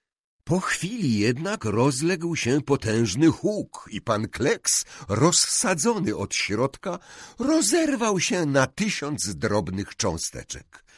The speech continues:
Właściwie każda taka cząsteczka była samodzielnym, małym panem Kleksem, a wszystkie tańczyły wesoło na trawie i śmiały się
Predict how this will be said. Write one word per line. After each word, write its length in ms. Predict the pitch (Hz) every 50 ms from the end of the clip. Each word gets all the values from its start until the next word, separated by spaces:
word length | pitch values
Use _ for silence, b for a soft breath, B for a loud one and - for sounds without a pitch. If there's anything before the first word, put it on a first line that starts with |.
| B B B B B B B
Właściwie 400 | 165 185 - - - 240 - 190
każda 340 | - - 202 196 165 180 170
taka 240 | - 180 175 175 165
cząsteczka 580 | - 185 170 160 - - 202 - - - 196
była 200 | 170 175 170 185
samodzielnym, 880 | 180 - - 247 240 269 277 190 311 294 254 151 107 101 107 113 120 120
małym 460 | 127 160 196 208 254 269 247 240 -
panem 340 | - 113 113 135 165 202 196
Kleksem, 600 | - 269 262 - - - - - 69 71 78 73 B B B B B B
a 80 | 113 123
wszystkie 480 | - - - 247 240 - - - 262
tańczyły 480 | 247 262 226 226 202 - 320 294 185 165
wesoło 400 | 147 147 131 - 240 196 190 147
na 120 | 127 117
trawie 360 | 107 - 127 160 196 208 233 190
i 140 | 160 131
śmiały 540 | - - - - 214 233 247 165 214 226 180
się 300 | - - 180 196 214 185